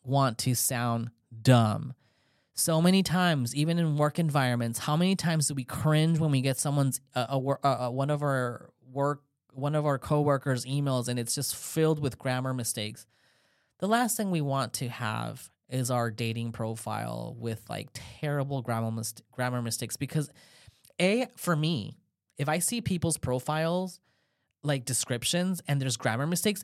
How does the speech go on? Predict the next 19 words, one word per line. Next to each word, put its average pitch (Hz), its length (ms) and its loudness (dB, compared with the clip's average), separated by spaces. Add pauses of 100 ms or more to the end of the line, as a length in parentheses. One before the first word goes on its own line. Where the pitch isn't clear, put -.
it 170 200 0
tells 185 320 0
me 233 100 2
that 190 140 -2
that 143 180 0
person 175 320 0
didn't 147 240 -2
put 139 180 -4
much - 280 -4
thought 127 420 2
into 185 280 0
it 190 100 0
and 143 120 0
they 127 60 0
just 120 240 0
rushed 117 480 4
into 127 300 0
just, - 260 -2
like, 113 240 -4